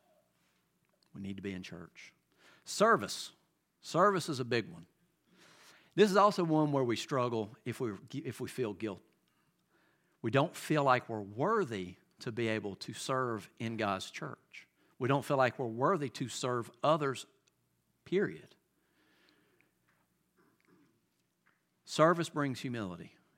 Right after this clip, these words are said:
It also brings a greater love for people. And sometimes it brings a thank you and a comfort into us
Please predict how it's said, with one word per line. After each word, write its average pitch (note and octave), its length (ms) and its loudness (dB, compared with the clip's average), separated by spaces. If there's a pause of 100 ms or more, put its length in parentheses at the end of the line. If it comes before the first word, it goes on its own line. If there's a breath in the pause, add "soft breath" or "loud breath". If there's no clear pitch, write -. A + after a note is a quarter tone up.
(100)
It - 80 -12
also D3+ 380 -2
brings B2+ 320 -4
a A2+ 100 -4
greater A2+ 420 -4
love A#2 440 -4
for A#2+ 320 -10
people. - 420 -10 (3000 soft breath)
And A#2 100 -4
sometimes E3+ 500 2 (540)
it C3 260 -2
brings C#3 360 0
a G#2 80 0
thank A#2+ 480 -8
you G2 120 -12 (1160)
and A2 80 -4
a G#2+ 60 -4
comfort - 580 -8
into C#3+ 480 -2
us - 220 -12